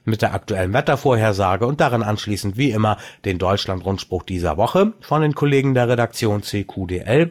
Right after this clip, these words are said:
Und heute, wie immer am ersten Sonntag im Monat, haben wir auch den V F D B-Rundspruch im Programm, diesmal für den Monat Oktober zweitausendneunzehn. Zum ersten Thema im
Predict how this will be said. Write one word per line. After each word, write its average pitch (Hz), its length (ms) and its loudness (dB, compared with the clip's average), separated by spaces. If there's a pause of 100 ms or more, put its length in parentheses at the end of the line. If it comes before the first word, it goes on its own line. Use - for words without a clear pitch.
(140)
Und 226 160 4
heute, 175 480 4
wie 143 140 4
immer 135 220 4
am 120 120 4
ersten 117 340 0
Sonntag 101 480 0
im 92 80 -4
Monat, 98 540 0
haben 98 300 0
wir 98 200 -2
auch 87 460 0
den 170 320 2
V 92 260 0
F 95 140 -2
D 131 140 0
B-Rundspruch 107 720 0
im 107 160 -4
Programm, 92 540 -2 (340)
diesmal 107 320 2
für 110 160 0
den 113 120 2
Monat 87 360 -2
Oktober 78 560 -6
zweitausendneunzehn. 87 1500 -2 (840)
Zum 247 200 4
ersten 196 240 2
Thema 139 280 4
im 107 300 0